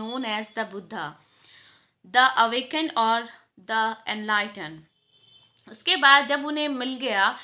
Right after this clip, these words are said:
कि भाई उन्हें आत्मा का ज्ञान हो गया, उन्हें पता चल गया कि दुख सुख क्यों होते हैं, क्या रीज़न है, हम उसे किस तरीके से ओवरकम हो सकते हैं, ये सारी चीज़ें जब उन्हें मिल गई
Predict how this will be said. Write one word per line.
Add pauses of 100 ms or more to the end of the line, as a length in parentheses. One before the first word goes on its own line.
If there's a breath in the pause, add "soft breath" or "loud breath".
(180 loud breath)
कि
भाई
उन्हें
आत्मा
का
ज्ञान
हो
गया,
उन्हें
पता
चल
गया
कि
दुख
सुख
क्यों
होते
हैं,
क्या
रीज़न
है,
हम
उसे
किस
तरीके
से (260 loud breath)
ओवरकम
हो
सकते
हैं, (340 loud breath)
ये
सारी
चीज़ें
जब
उन्हें
मिल
गई